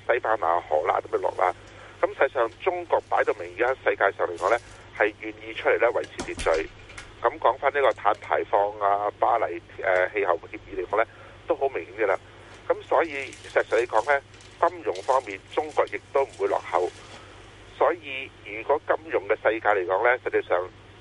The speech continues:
社會上係不停改革緊嘅。咁最關鍵就係話，我點樣做到呢一個呢？金融上個叫做風險管理？呃，包括如果話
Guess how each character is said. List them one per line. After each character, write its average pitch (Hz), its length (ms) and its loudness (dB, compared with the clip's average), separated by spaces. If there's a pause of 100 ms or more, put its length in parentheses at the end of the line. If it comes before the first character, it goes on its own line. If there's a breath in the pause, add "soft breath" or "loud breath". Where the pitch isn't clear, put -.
(160)
社 113 200 4
會 117 160 -4
上 85 180 0
係 - 40 0
不 - 120 -2
停 95 120 -10 (120)
改 92 140 0
革 87 240 -2
緊 - 120 -2
嘅。 98 140 -2 (400 loud breath)
咁 135 80 2 (100)
最 127 160 2
關 143 200 2 (100)
鍵 101 80 -10 (100)
就 92 60 0
係 87 120 4
話， 92 220 0
我 113 180 2
點 - 180 -14
樣 127 180 0
做 101 100 4
到 98 160 2
呢 113 140 4
一 110 100 -2
個 90 80 2
呢？ 104 140 4 (240)
金 127 240 -2
融 - 180 -14
上 80 120 0
個 90 140 0
叫 92 200 -4
做 82 220 -4 (120)
風 - 80 -6 (200)
險 - 100 -2 (220)
管 - 240 0
理？ - 100 -8 (520 loud breath)
呃， 92 220 6
包 127 180 2
括 - 140 -4
如 80 80 -6
果 113 160 4
話 92 180 2